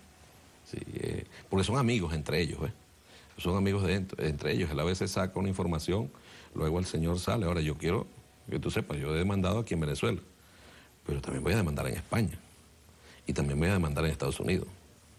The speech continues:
En algunos de estos países, en España no puede, no puede ser que la prensa haga esto, que descalifique a alguien sin presentar ningún tipo de prueba. En Estados Unidos eso puede ocurrir. Yo no creo que, que una,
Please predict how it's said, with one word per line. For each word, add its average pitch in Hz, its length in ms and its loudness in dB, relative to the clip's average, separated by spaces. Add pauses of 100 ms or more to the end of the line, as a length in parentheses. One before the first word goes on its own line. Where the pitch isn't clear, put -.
(240)
En 85 120 2
algunos 80 460 2
de 104 60 4
estos 98 180 0
países, 95 420 2 (400)
en - 240 0
España 82 440 2
no 110 120 2
puede, 87 420 2
no 78 180 0
puede 82 300 2
ser 90 300 0 (360)
que 82 120 0
la 78 80 2
prensa 76 480 -2
haga 95 260 0 (380)
esto, 78 460 0
que 80 140 0
descalifique 76 760 -2
a 85 60 2
alguien 95 220 2
sin 92 160 0
presentar 78 360 0
ningún 90 340 2
tipo 90 280 0
de - 80 0
prueba. - 340 -2 (1080)
En 95 120 4
Estados 80 300 0
Unidos 98 240 4
eso 95 140 0
puede 95 180 2
ocurrir. 85 340 0
Yo 73 120 -4
no 87 80 -2
creo 101 180 2
que, 98 160 0 (320)
que 85 80 0
una, 80 280 2